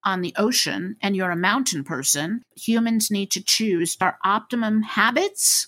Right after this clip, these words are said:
which are the verbs, and our optimum habitats. So figure out where you want to live and how you want to live. And those verbs are the hows.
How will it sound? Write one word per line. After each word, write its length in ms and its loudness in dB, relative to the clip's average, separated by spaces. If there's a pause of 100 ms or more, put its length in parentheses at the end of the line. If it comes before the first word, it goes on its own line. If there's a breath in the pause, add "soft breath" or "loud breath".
(120)
which 180 -2
are 120 2
the 100 0
verbs, 680 0 (400 loud breath)
and 160 4
our 140 2
optimum 440 -2
habitats. 960 -2 (240 loud breath)
So 180 0
figure 340 0
out 280 0 (120)
where 400 0
you 180 2
want 260 2
to 80 0
live 520 -2 (300 soft breath)
and 160 0
how 760 -2 (340)
you 140 -2
want 220 -2
to 40 -8
live. 480 -8
And 160 2
those 200 0
verbs 500 0
are 80 -4
the 80 -4
hows. 640 -4